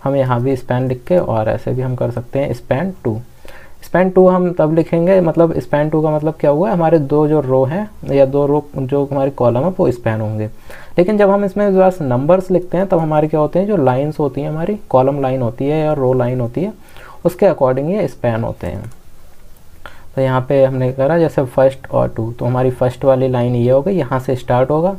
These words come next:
और यहाँ पे ये एंड हो गया। अब ऐसे ही अगर मैं यहाँ पे कर देता हूँ टू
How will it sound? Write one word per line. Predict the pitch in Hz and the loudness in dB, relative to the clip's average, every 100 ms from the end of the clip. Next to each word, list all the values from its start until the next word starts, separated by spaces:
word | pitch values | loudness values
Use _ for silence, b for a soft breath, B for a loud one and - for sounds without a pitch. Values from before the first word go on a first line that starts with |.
| B B B B - | B B B B -2
और | 147 | 0
यहाँ | 143 | 0
पे | 131 | 2
ये | 170 180 | 2 2
एंड | 117 110 | 0 -2
हो | 104 | -2
गया। | 113 120 - b b - | -4 -8 -10 b b -6
अब | 131 | 0
ऐसे | 139 135 180 | 2 4 4
ही | |
अगर | 175 180 | 4 2
मैं | 175 | 0
यहाँ | 165 156 | -2 -2
पे | 160 | 0
कर | 160 147 | 0 0
देता | 147 143 | 0 0
हूँ | 143 147 147 - - - - - | 0 0 -4 -10 -18 -18 -6 0
टू | 185 | 2